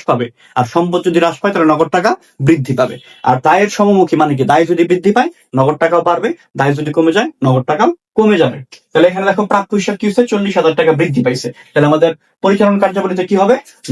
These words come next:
নগদ টাকা চল্লিশ হাজার টাকা কমে যাবে। এই দেখো আমরা লিখবো প্রাপ্য হিসাব বৃদ্ধি, চল্লিশ হাজার টাকা বৃদ্ধি পাইছিল, এখানে নগদ তহবিল আমরা চল্লিশ হাজার টাকা কমিয়ে দিব। আচ্ছা, এরপর দেখো আর কি কি সম্পদ দায় আছে।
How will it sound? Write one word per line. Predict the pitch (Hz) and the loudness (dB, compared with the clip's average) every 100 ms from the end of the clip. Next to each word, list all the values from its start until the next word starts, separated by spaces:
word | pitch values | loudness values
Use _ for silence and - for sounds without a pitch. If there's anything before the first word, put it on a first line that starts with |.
| 139 | 2
নগদ | 160 180 - | 2 0 -2
টাকা | 170 151 | -2 0
চল্লিশ | 160 156 147 | 0 -2 -4
হাজার | 147 185 | -4 -2
টাকা | 190 - _ _ 208 | -4 -6 _ _ 0
কমে | 208 185 | 2 2
যাবে। | 120 - - _ - | 0 -2 -20 _ -2
এই | 139 | 0
দেখো | 131 127 | 2 2
আমরা | 123 123 | 0 0
লিখবো | 120 143 294 _ _ - | -2 -4 -4 _ _ -2
প্রাপ্য | 180 180 185 156 | -2 0 -2 -2
হিসাব | 147 147 127 | 0 -2 2
বৃদ্ধি, | 135 113 120 | 0 -2 -2
চল্লিশ | 160 160 170 | 0 0 -2
হাজার | 165 170 | -2 0
টাকা | 180 185 | 0 0
বৃদ্ধি | 196 202 | 0 0
পাইছিল, | 214 247 262 208 | 0 0 0 0
এখানে | 165 208 285 - _ 143 | 0 0 0 -4 _ -2
নগদ | 143 156 | 0 0
তহবিল | 151 160 190 | 0 0 -2
আমরা | 302 | 0
চল্লিশ | 175 151 147 | 0 0 0
হাজার | 143 208 | -2 -4
টাকা | 359 - - | -6 -8 -2
কমিয়ে | 202 190 139 | 0 2 0
দিব। | - _ _ _ _ _ 127 | -4 _ _ _ _ _ -12
আচ্ছা, | 120 - 175 | -12 -6 -4
এরপর | 180 190 175 | 0 0 0
দেখো | 156 147 | 0 -2
আর | 139 | -2
কি | 139 | -2
কি | 135 | -2
সম্পদ | 139 127 127 | -2 -2 0
দায় | 123 120 | 0 0
আছে। | 175 | -4